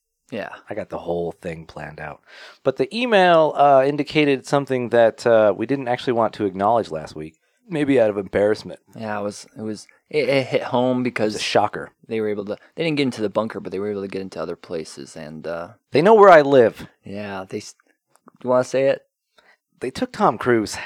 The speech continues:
Speaker 1: They took Tom Cruise. They kidnapped him. Now
Speaker 2: They, they have him.
Speaker 1: that's okay.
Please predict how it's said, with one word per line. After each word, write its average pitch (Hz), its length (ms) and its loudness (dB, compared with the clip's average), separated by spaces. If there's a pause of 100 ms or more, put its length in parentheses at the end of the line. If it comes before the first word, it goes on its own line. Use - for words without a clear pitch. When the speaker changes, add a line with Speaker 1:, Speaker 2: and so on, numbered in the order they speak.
(160)
Speaker 1:
They 151 100 -10
took 143 240 -8
Tom 123 220 2
Cruise. 107 160 -12
They 110 100 -6
kidnapped 110 480 -6
him. 92 180 -12 (260)
Now 170 420 4 (280)
Speaker 2:
They, 135 100 2
they 131 40 -4
have 131 240 2
him. - 180 -20 (380)
Speaker 1:
that's - 380 -4 (120)
okay. 120 720 -2